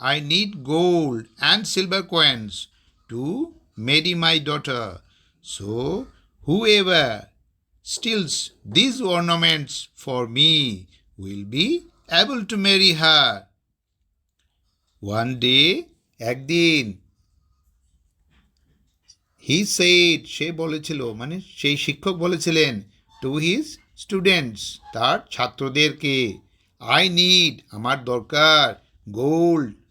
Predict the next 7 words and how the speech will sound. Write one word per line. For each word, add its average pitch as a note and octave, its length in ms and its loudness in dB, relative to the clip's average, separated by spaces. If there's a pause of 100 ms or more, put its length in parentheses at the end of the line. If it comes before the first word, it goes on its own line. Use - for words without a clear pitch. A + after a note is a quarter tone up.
মানে C#3 260 -6 (180)
সোনা, C#3 720 0 (220)
এবং C#3+ 500 -2 (280)
"and C3+ 460 0 (380)
silver," F#3+ 640 4 (240)
মানে D#3+ 320 -6 (600)
রূপা। D3 480 4